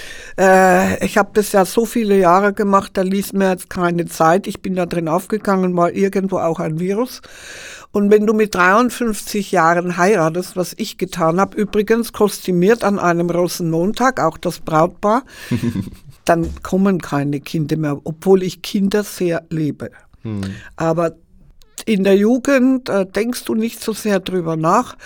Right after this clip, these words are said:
Speaker 1: war gefesselt von dieser Sportart. Kein Egoismus, das möchte ich vorausschicken, ähm, sondern ja, dann, äh, äh,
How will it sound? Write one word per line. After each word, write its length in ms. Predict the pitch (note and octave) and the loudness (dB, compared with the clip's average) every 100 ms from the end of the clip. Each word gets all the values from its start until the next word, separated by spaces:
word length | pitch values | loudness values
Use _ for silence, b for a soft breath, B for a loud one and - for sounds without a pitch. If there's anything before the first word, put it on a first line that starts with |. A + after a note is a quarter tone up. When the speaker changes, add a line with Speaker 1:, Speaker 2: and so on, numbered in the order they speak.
| B B | B B
Speaker 1:
war 160 | F#3 F3+ | 2 2
gefesselt 560 | F3+ - G3 - A3+ | 0 0 -2 -2 -6
von 200 | - G#3 | -4 -4
dieser 320 | F#3 F3+ F3 | -2 -4 -4
Sportart. 560 | E3 - G3 - G3+ G#3+ - B B B | -6 -2 -2 0 0 -2 -6 B B B
Kein 380 | - F#3+ F#3+ A#3+ | -2 2 4 4
Egoismus, 800 | B3+ A3+ B3 A#3 A3+ A#3 A#3 A#3 | 2 0 0 -2 -4 -2 -2 -2
das 180 | G3+ G3+ | -6 -2
möchte 280 | G3 F#3+ G#3 | -2 -2 -6
ich 80 | - | -4
vorausschicken, 840 | E3+ D3 E3 G3 - G#3 G#3 A3+ - B B B B B - | -2 0 0 -2 -6 -4 -4 -4 -8 B B B B B -10
ähm, 600 | E3+ E3+ E3+ E3 D#3+ D#3 - - B B | -4 0 0 0 -4 -6 -10 -20 B B
sondern 440 | - F#3+ F#3 F#3 | 0 2 4 4
ja, 140 | F#3+ | 2
dann, 640 | A3 - B3+ C4+ B3+ F3+ A3+ | 2 2 2 2 -2 -2 0
äh, 580 | A#3 A3 G#3+ G#3 G3 | 4 4 4 4 2
äh, 40 | G#3 | 2